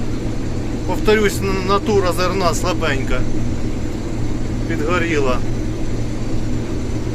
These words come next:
Так, налаштування по комбайну. Вітер. Ну, собственно, ось. Дивіться.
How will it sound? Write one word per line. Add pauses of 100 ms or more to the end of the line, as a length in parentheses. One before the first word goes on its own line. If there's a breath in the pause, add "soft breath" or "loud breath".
(1300)
Так, (100)
налаштування
по
комбайну. (920)
Вітер. (2750)
Ну, (320)
собственно, (580)
ось. (1160)
Дивіться.